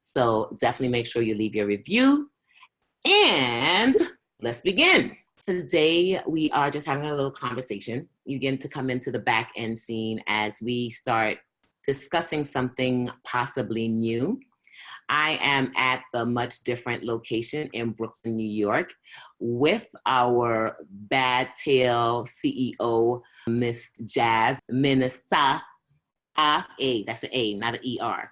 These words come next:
Minister Jazz. And we're gonna talk a little bit about some ideas that she has and how we can develop an idea.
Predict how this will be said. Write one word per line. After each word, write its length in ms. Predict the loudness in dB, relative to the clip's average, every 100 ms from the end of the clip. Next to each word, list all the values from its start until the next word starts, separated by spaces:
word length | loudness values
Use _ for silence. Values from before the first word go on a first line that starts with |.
| _
Minister 720 | -4 -2 -2 -2 0 2 2 -2 -6
Jazz. 600 | 0 2 2 0 -2 -8 _ _ -20 -20 -20 -4
And 320 | 0 2 0
we're 80 | 0
gonna 140 | -2 -2
talk 220 | -4 -2
a 40 |
little 220 | 0 0
bit 180 | 0 0
about 340 | 0 2 0 -2
some 180 | -6
ideas 560 | -2 -2 -2 0 0 -2
that 300 | -4 -2 -2 -4
she 280 | -6 -4 -4
has 480 | 0 2 2 0 -4
and 140 | -6
how 140 | -6
we 120 | -8 -8
can 160 | -6
develop 380 | -6 -4 -4 -4
an 100 | -6
idea. 560 | -6 -4 -4 -2 -4